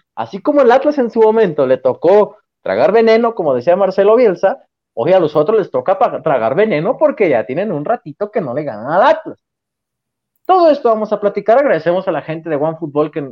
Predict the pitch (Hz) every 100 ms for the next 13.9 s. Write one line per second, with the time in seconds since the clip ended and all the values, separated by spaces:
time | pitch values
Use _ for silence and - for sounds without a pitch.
0 | - 123 127 123 123 127 120 - 156 160
1 | 180 151 175 - 285 160 - 151 151 156
2 | 160 156 147 - 127 143 147 151 151 185
3 | 226 254 160 165 165 160 214 208 254 262
4 | _ - - 165 170 147 165 165 165 147
5 | 165 165 196 208 208 240 - 277 285 -
6 | _ - 127 123 120 117 123 - 160 156
7 | 165 160 165 175 170 220 226 233 226 226
8 | 220 151 143 143 147 165 214 214 254 302
9 | 339 247 - 214 262 - 202 226 233 180
10 | 185 208 _ _ - 196 202 226 196 -
11 | 196 208 185 160 180 196 170 151 135 151
12 | 170 147 160 170 - 135 127 131 139 147
13 | 208 214 220 - _ _ - 98 98